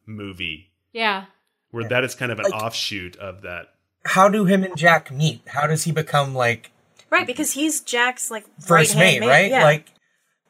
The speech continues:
Speaker 3: how does this happen? They're obviously friends before the mutiny.
Speaker 4: Mm-hmm.
Speaker 3: Especially with the way that they talk to each other. 'Cause even Barbossa never really, like, he's condescending with Jack,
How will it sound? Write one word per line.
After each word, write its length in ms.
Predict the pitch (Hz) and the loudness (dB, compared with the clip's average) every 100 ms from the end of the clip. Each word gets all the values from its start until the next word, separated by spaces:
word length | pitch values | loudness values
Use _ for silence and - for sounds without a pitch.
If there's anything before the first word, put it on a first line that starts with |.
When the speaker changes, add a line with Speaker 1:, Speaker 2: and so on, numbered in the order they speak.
| _ - | _ 0
Speaker 3:
how 180 | 147 | 4
does 160 | 160 151 | 4 4
this 160 | 160 160 | 0 2
happen? 420 | 170 139 98 101 _ - | 2 0 -8 -14 _ 0
They're 200 | 135 151 | 6 6
obviously 400 | 175 165 139 113 | 6 2 0 -2
friends 440 | 131 165 131 123 | 4 4 4 -2
before 300 | 117 131 143 | -6 0 0
the 80 | 117 | 0
mutiny. 440 | 135 143 107 123 | -2 -2 -2 -4
Speaker 4:
Mm-hmm. 300 | 247 240 240 247 _ _ _ _ _ _ _ _ _ _ _ _ _ | -6 -12 -16 -20 _ _ _ _ _ _ _ _ _ _ _ _ _
Speaker 3:
Especially 460 | 135 - 170 180 180 | -6 2 2 4 2
with 120 | 147 | 4
the 60 | 135 | 2
way 80 | |
that 160 | 120 120 | 2 0
they 80 | 110 | -4
talk 300 | 131 151 156 | 2 0 0
to 100 | 117 | -8
each 120 | 101 | -6
other. 140 | 110 | -6
'Cause 160 | 113 160 | -4 -2
even 200 | 208 208 | -2 2
Barbossa 540 | 156 143 143 190 147 | 4 4 2 0 0
never 220 | 120 127 127 | -2 -2 -2
really, 360 | 123 117 107 _ _ _ _ _ _ | -4 -4 -8 _ _ _ _ _ _
like, 160 | 139 - | -2 0
he's 160 | 156 - | 0 0
condescending 760 | 180 196 165 - 151 185 147 | 4 4 4 2 2 2 0
with 140 | 117 98 | -4 -2
Jack, 420 | 117 104 101 | 2 2 0